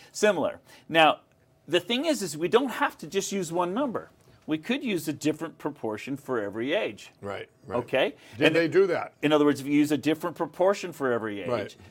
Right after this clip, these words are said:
Speaker 1: then you just have a little more sophisticated key. When I show you that key, you're gonna be surprised. 'Cause
Speaker 2: Okay.
Speaker 1: and, 'cause that's also some breadcrumbs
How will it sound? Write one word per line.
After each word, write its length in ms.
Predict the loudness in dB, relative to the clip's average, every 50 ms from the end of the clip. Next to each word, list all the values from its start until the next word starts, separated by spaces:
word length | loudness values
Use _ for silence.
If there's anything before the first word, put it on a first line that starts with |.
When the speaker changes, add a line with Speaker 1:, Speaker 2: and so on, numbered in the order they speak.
| _ 2
Speaker 1:
then 240 | 6 6 6 6
you 80 | 4 0
just 140 | -2 -2 4
have 160 | 4 4 4
a 40 | 6
little 340 | 2 6 8 8 8 8 6
more 180 | 4 2 2
sophisticated 800 | 2 0 -2 -2 -2 -2 -2 -6 -6 0 0 0 0 0 -2 -6
key. 300 | -4 -4 -2 -2 -4 -8 -14 _ -20 _ _
When 260 | -2 2 4 4 6
I 140 | 6 4 4
show 260 | 2 4 4 6 6
you 280 | 6 4 4 0 0 2
that 280 | 2 0 0 0 -4
key, 380 | _ -8 -8 -8 -8 -10 -12 -16 _ _ _ -10
you're 160 | -10 -8 -6
gonna 220 | -6 -8 -8 -8
be 120 | -10 -12 -12
surprised. 640 | -12 -14 -8 -2 0 0 0 0 -2 -8 -10 -8
'Cause 140 | -6 -4 -2
Speaker 2:
Okay. 240 | -2 -2 -4 -4 -6 -12 -8 _
Speaker 1:
and, 300 | 0 0 0 0 -6 -4
'cause 140 | -4 -2 4
that's 220 | 4 4 4 6
also 300 | 4 2 2 2 -4 -8
some 160 | -8 -8 -10 -10
breadcrumbs 720 | -8 -4 -2 0 0 -2 -4 -6 -4 -4 -4 -6 -10